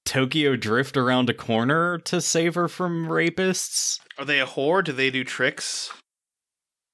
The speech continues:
Speaker 2: for money? Were they in a war?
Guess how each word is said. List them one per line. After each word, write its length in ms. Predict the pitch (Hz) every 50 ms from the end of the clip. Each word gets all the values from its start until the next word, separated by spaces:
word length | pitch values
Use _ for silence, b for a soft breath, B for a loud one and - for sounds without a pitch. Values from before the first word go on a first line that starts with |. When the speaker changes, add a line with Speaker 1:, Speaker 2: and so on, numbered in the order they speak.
| _ _ _ -
Speaker 2:
for 140 | - 127
money? 360 | 123 123 123 127 143 160 165 - - _ _ _ _ _ _ _ _ _ _ _ _ _ _ _ _ _ _ _ _ _ _
Were 100 | - 117
they 140 | 107 135 131
in 80 | 131 127
a 60 | 120
war? 480 | 120 117 120 127 131 139 170 175 175